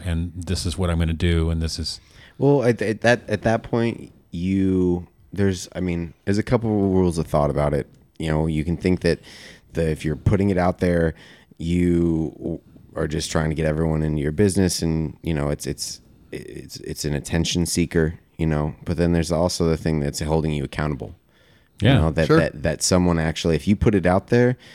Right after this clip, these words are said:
Speaker 2: you know what? Everyone knows I was going for this, and if I fail, everyone knows that I'm not doing this anymore.
Speaker 3: Yeah, that's a great point.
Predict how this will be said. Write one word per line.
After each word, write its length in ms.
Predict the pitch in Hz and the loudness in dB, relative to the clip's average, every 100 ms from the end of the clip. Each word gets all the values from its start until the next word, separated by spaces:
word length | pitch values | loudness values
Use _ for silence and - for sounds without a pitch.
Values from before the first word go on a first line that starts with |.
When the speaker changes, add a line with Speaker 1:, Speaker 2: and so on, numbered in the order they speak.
| - - - | -20 -10 -2
Speaker 2:
you 80 | 82 | 2
know 100 | 101 | 4
what? 220 | 123 131 | 4 4
Everyone 400 | - 98 113 104 | 2 4 6 6
knows 220 | 92 90 85 | 6 6 4
I 60 | |
was 120 | 78 | 2
going 180 | 76 78 | 0 -2
for 120 | - | 0
this, 240 | 73 73 - | -2 0 0
and 80 | 78 | -2
if 180 | 76 | 0
I 140 | 82 110 | 0 0
fail, 340 | - 127 131 | 2 4 4
everyone 460 | 82 90 90 82 82 | 4 4 4 4 2
knows 260 | 80 80 | 2 2
that 100 | 76 | 0
I'm 160 | 69 73 | 0 2
not 220 | 73 73 | 2 0
doing 260 | 76 73 71 | 0 -2 -2
this 180 | 67 65 | -6 -10
anymore. 220 | 64 58 | -10 -4
Speaker 3:
Yeah, 160 | 104 135 | 0 2
that's 200 | 120 - | 2 0
a 40 | |
great 240 | 104 113 - | 4 4 4
point. 300 | 135 120 | 2 2